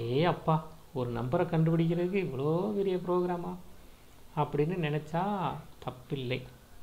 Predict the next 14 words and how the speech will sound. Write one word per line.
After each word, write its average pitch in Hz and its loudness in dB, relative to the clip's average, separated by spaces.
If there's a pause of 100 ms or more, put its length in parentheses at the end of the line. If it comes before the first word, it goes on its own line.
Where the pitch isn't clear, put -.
(580)
இனிஷியலுங்கிறதுனால 202 8 (100)
எல்லா 165 8 (120)
சினாரியோஸையும் 170 2
புரிஞ்சுக்கணுங்கிறது 151 -2
இவ்வளோ 135 -2 (100)
பெருசா 135 -4
எழுதுறோம். 123 -4 (880)
போக 175 6 (100)
போக 175 6
இதை 165 6
cut 143 -2
ஷார்ட்லாம் 135 0
பண்ணலாம். - -8 (2750)
எயிட், - -12